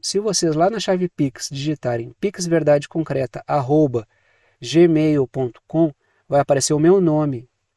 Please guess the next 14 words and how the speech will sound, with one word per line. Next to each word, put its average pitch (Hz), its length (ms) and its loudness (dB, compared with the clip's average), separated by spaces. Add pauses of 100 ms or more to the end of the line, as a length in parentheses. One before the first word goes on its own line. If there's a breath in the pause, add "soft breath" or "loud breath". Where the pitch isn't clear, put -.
(200)
que 135 100 -4
é 113 80 0
Thiago, 143 640 2
e 170 100 -2
vocês 165 300 -4
podem 139 300 -2
fazer 131 260 -4
a 127 40 -2
doação 127 540 -4 (480)
no 147 160 -4
valor 123 300 0
que 135 100 -8
vocês 131 320 -8
quiserem, 160 480 -4